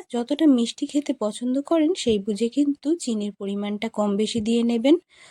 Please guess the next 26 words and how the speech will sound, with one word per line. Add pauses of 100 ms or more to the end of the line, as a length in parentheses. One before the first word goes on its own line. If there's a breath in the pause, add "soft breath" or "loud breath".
(180 soft breath)
অবশ্যই
চিনিটাকে
একবার
গুঁড়ো
করে
নিলে
ভালো
হয়। (580 soft breath)
দেখুন
সমস্ত
উপকরণগুলোকে
আমি
মিক্সারে (120)
একবার
ভালোভাবে
চালিয়ে
নিয়েছি। (160)
আপনারা
চাইলে (680 loud breath)
এমনি
নারকেল
কোড়াও
দিতে
পারেন। (100)
আমি
এখানে